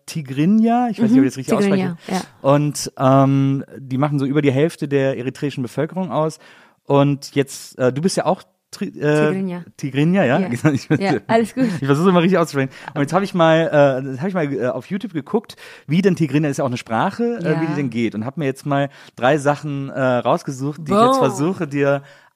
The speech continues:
Speaker 1: in Tigrinya zu sagen
Speaker 2: Jetzt
Speaker 1: und
Speaker 2: bin
Speaker 1: bin
Speaker 2: ich
Speaker 1: gespannt,
Speaker 2: gespannt.
Speaker 1: ob das irgendwie, beim ersten konnte ich's noch abschreiben, weil es sozusagen genauso geschrieben wird, wie es gesprochen wird.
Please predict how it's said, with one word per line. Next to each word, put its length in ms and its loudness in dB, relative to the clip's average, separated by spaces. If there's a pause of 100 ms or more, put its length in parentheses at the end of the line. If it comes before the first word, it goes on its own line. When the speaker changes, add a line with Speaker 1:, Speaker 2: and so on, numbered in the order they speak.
(120)
Speaker 1:
in 220 2
Tigrinya 540 0
zu 140 -6
sagen 340 0
Speaker 2:
Jetzt 60 -6
Speaker 1:
und 60 -4
Speaker 2:
bin 80 -2
Speaker 1:
bin 80 -4
Speaker 2:
ich 40 -4
Speaker 1:
gespannt, 360 -4
Speaker 2:
gespannt. 160 -8
Speaker 1:
ob 60 -20
das 180 -6
irgendwie, 360 -8 (260)
beim 140 0
ersten 300 0
konnte 160 -2
ich's 100 -8
noch 300 -2
abschreiben, 960 -4
weil 140 0
es 60 -18
sozusagen 500 -2
genauso 240 -4
geschrieben 280 -10
wird, 120 -10
wie 40 -10
es 60 -20
gesprochen 420 -6
wird. 180 -2